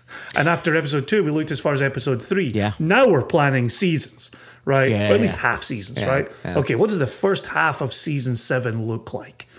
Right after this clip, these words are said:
Speaker 1: Who do we have? What's lined up? Where are we
Speaker 2: Mm,
Speaker 1: going here?
Speaker 2: mm-hmm.
Speaker 1: So, you know, this, this is all very exciting, but it's so easy to lose focus
Speaker 2: Yeah.
Speaker 1: and to miss context when you're in the middle of it.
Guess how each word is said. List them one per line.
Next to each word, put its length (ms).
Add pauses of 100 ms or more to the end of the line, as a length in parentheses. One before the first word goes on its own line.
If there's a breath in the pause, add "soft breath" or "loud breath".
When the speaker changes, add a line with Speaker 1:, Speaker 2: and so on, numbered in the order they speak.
(280 loud breath)
Speaker 1:
Who 160
do 100
we 140
have? 420
What's 300
lined 420
up? 260
Where 220
are 60
we 120
Speaker 2:
Mm, 40
Speaker 1:
going 320
here? 260
Speaker 2:
mm-hmm. 340
Speaker 1:
So, 440 (500 loud breath)
you 100
know, 60
this, 140
this 260
is 60
all 160
very 260
exciting, 580
but 120
it's 120
so 280
easy 220
to 140
lose 460
focus 800
Speaker 2:
Yeah. 160 (260 loud breath)
Speaker 1:
and 180
to 120
miss 300
context 920 (600 loud breath)
when 260
you're 460
in 220
the 60
middle 480
of 120
it. 80